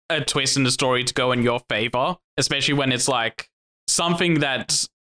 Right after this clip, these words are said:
would lead to a really great match down the line, like Sami Zayn versus Cody Rhodes at WrestleMania for the championship would be an excellent match. But W W E is also kind of that company that's too scared to do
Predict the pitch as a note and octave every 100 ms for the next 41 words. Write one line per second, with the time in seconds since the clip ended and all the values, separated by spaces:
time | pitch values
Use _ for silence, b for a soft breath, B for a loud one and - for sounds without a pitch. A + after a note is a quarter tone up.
0 | - D3 C3 B2+ B2 C3+ C3 B2 - B2+
1 | A#2+ B2+ B2 C3 C3+ C3 C3 B2+ A#2+ A#2
2 | - C#3+ B2 A#2 A2 C3+ B2 A#2+ D#3+ D3+
3 | D3 C3 C3 B2+ B2+ B2 A#2+ B2 A2+ A2+
4 | - B2+ A#2 A#2 A#2 A#2 A#2+ B2 A#2 B2
5 | A#2 A#2 A#2 B2 A#2 B2+ A#2 - A#2 B2+
6 | A2+ _ _ C3+ C3 B2+ B2+ A#2+ C3+ -
7 | C#3+ A#2 - B2 A2 - - - _ _
8 | _ - C3 - _ D#3+ D3 D3 C#3 B2+
9 | C3 C3+ A#2+ B2 A#2+ C3+ B2 C#3+ C3 B2+
10 | B2 C3+ B2 - C#3 B2+ C3 A#2 A2+ -
11 | C3+ B2 C3+ B2+ - C#3 B2 A#2+